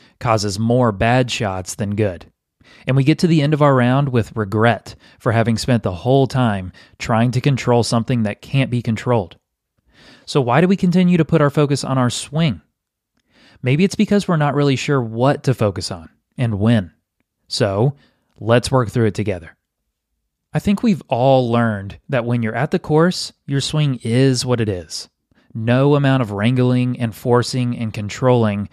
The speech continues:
can make your swing better during a round of golf.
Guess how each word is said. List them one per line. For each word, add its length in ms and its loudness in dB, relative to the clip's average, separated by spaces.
can 140 -6
make 180 0
your 120 0
swing 300 -4
better 580 0
during 260 2
a 40 -4
round 200 -4
of 120 -14
golf. 360 -8